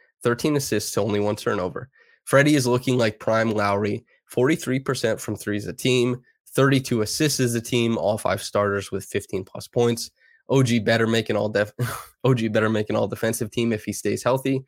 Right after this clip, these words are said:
Gary is so clutch, man. Some huge shots when this team needed them tonight. He just gets better and better as the game goes on. Scotty with sixteen, ten, and five coming off an injury.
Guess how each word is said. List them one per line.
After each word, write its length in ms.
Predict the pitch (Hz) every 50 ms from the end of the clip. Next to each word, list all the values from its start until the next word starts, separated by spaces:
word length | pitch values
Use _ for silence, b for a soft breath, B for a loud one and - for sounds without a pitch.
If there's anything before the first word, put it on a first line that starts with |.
| b b b b b _ -
Gary 240 | 110 110 113 113
is 120 | 113 113 -
so 140 | - 113 110
clutch, 340 | - - 113 113 110 -
man. 220 | - 110 110 110 107
Some 200 | - - 87 90
huge 200 | 110 113 113 110
shots 380 | - - 104 104 107 - -
when 80 | - 101
this 160 | 104 104 -
team 200 | - - 101 101
needed 220 | 104 104 104 104 104
them 160 | 104 104 107
tonight. 300 | - 107 107 104 98 -
He 80 | 113 110
just 180 | 110 110 -
gets 200 | - 107 98 -
better 260 | _ - 101 104 101 101
and 120 | 98 98
better 200 | 98 98 98 95
as 120 | 95 95
the 100 | - 98
game 180 | 104 101 95 98
goes 200 | 101 98 98 101
on. 280 | 107 107 107 107 110 110 b b b b b b b b
Scotty 440 | b - - - 110 120 147 151 110
with 160 | 95 95 101
sixteen, 540 | - - - 127 131 - - 143 143 139 131
ten, 200 | 131 143 131 135
and 120 | 135 131 135
five 340 | - 139 143 131 110 -
coming 260 | - - 117 123 127 123
off 180 | 123 123 -
an 100 | 123 120
injury. 520 | 123 127 127 113 110 107 104 95 95 -